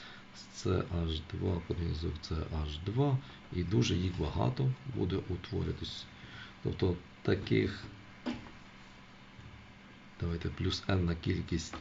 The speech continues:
таких самих, то структурно це буде ось так:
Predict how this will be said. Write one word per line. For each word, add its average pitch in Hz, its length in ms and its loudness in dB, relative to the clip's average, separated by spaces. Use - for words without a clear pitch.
таких 85 300 2
самих, 131 400 6
то 92 220 2
структурно - 640 4
це 92 140 2
буде 90 420 2
ось 82 180 2
так: 82 300 0